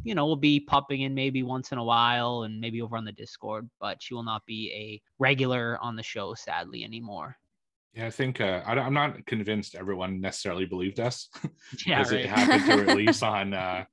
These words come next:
Speaker 2: April Fool's. So we're just, I guess, reconfirming it, but yeah, it's, it's,
Speaker 3: Yeah.
Speaker 2: it's true.
Speaker 3: It is true.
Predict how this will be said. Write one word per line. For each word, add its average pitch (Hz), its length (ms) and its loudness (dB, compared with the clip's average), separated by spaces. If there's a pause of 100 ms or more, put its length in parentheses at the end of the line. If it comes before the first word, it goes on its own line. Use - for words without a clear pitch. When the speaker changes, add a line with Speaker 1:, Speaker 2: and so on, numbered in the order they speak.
(120)
Speaker 2:
April 107 260 0
Fool's. 113 500 -2 (140)
So 92 480 -4
we're 101 140 0
just, - 160 -6 (320)
I 107 80 -6
guess, 95 220 -6
reconfirming 95 640 -4
it, 117 180 -4
but 90 200 -8
yeah, 92 280 -8
it's, - 200 -10
it's, - 80 -20
Speaker 3:
Yeah. 185 380 -2 (140)
Speaker 2:
it's - 140 -14
true. - 280 -12 (140)
Speaker 3:
It 214 120 -4
is 185 300 -2
true. - 460 -8